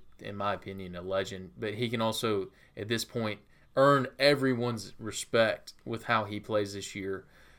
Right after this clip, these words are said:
You know, people forgot all about that twenty twenty season. You know, he, everybody and their mother was talking about him having those batted balls. And then last year, I think there was maybe two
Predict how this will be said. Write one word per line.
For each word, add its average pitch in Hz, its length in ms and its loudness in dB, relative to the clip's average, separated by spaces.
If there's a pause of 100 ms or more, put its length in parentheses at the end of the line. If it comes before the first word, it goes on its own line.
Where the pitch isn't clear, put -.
(160)
You 113 120 -4
know, 110 160 0
people 175 440 2
forgot 113 680 4
all 123 200 8
about 120 420 4 (200)
that 117 200 0
twenty 135 220 2
twenty 143 260 0
season. 110 500 0
You 117 120 -4
know, 110 140 2
he, 113 380 -4
everybody 113 680 2
and 107 320 -8
their 107 160 -4
mother 104 500 2
was - 140 -12
talking 113 280 -2
about 107 220 -2
him 104 400 -6 (480)
having 120 320 4
those 104 160 0
batted 110 400 4
balls. 110 420 8
And 104 140 -4
then 107 120 0
last 120 300 2
year, 113 100 2
I 107 60 4
think 107 220 -2
there 107 120 0
was 101 200 -6
maybe 98 260 -4
two 127 520 2